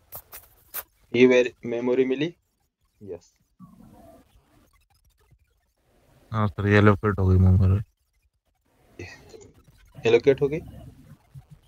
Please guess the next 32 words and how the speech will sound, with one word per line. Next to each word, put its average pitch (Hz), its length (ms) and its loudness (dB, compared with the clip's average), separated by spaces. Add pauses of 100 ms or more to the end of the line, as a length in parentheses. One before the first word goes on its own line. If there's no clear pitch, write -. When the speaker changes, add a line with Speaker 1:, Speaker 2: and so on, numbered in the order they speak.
(720)
Speaker 2:
यस - 180 0
सर। 110 220 -4 (1040)
Speaker 1:
डबल 143 480 0
बैलेंस, 101 580 -8 (180)
डबल 147 340 -8
बैलेंस 147 320 -10
को 147 260 -2
मेमोरी 147 420 -12
मिली? 170 220 -20 (800)
न-, - 1000 -20
यस, 110 180 -10 (480)
मेमोरी 120 420 -10 (1200)
मिल 127 260 -8
गई, 98 140 -14 (160)
लेकिन 135 220 -12 (100)
अभी 156 260 -8 (180)
नहीं 123 180 -8
मिली 123 280 -8
है। 170 120 -6 (140)
हमारे 120 260 -8
प्रोग्राम 127 420 -10
के 135 160 -8
according 123 380 -10
आप 120 100 -10
समझोगे 127 460 -12
तो 127 120 -14
आप 117 160 -14
क्या 127 100 -8
बोलोगे 123 320 -12
कि 135 180 -8
यस 151 180 -10
सर, 151 100 -12